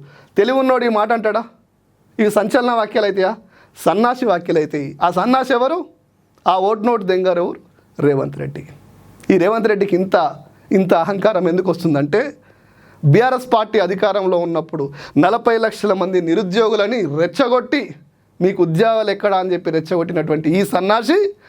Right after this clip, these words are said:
అధికారంలో రాగానే ప్లేటు ఫిరాయించి, "మీకు నైపుణ్యం లేదు, మీకు సర్టిఫికెట్లు పనికిరావు" అంటుండు. ఏం సర్టిఫికెట్లు పనికిరావు? డిగ్రీ పీజీయా,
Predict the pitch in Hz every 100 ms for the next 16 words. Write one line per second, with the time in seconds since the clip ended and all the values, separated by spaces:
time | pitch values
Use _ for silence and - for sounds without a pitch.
0 | - 170 190 214 233 214 190 170 160 240
1 | 254 226 160 - _ _ 202 220 214 208
2 | 190 185 170 165 151 143 - _ - 175
3 | 180 165 151 208 220 240 226 208 185 185
4 | 180 180 180 - 180 196 180 175 175 170
5 | 165 190 190 165 180 180 147 139 - _
6 | _ _ _ - 202 240 220 220 233 220
7 | 214 214 214 233 277 - _ _ _ _
8 | _ - - - - - 151 190 170 233
9 | - 196 175 190 180